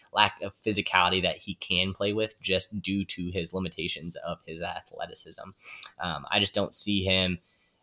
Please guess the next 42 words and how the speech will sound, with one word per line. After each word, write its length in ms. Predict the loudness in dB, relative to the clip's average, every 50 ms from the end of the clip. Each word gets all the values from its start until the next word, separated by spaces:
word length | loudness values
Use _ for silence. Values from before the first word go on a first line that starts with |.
| _ _ _
getting 200 | 10 12 12 10
a 60 | 10
full 420 | 6 4 4 6 8 8 8 8 6
workload 560 | 6 4 2 2 0 0 0 0 -2 -6 -6
in 80 | -4 -2
the 100 | 0 0
N 80 | 0
F 120 | 0 0 2
L. 300 | 4 4 4 4 4 2
And 340 | 2 2 0 0 0 0
if 120 | -2 -2 0
you're 80 | 2
not 180 | 4 4 4 4
gonna 100 | 4 4
get 440 | 6 6 6 6 6 4 -2 -4 -2 -2
above 600 | -4 -4 -2 2 4 4 6 6 4 2 -2 -2
basically 480 | -2 0 0 0 0 -2 -2 -2 -2 -2
fourteen 680 | -4 -4 -6 -6 -6 -6 -6 -6 -6 -4 -2 -2 -2
touches 440 | -2 -2 -2 -2 0 -2 -2 -2 -2
a 60 | -4
game, 400 | -2 -2 0 0 0 0 -2 -6 -8 -14 -20 -20 -8 _ -6 -6 -4
I 120 | -4 -4
really 320 | -4 -2 0 0 2 4 4
don't 200 | 2 2 0 -2
really 200 | -4 -4 -2 -2
wanna 160 | -2 -2 -2
mess 240 | -2 -2 -4 -6 -6
with 160 | -8 -10 -14
you 100 | -12 -10
as 140 | -10 -12 -14
a 40 | -14
player. 380 | -12 -12 -10 -10 -12 -14 -18 _ _ _ _ _ _ _ _ _ _ _ _ _ _ _ _ _ _ _ -4 -2 -2
In 80 | 2 6
a 40 | 6
similar 340 | 8 10 10 12 10 12
vein, 320 | 12 12 12 12 12 10 6 0 -8 -12 -6 -4
the 80 | 2 6
guy 240 | 8 10 10 8
who 160 | 8 6 6 4
is 180 | 4 4 4 2
the 280 | 2 4 6 6 6
h-, 160 | 6 4 2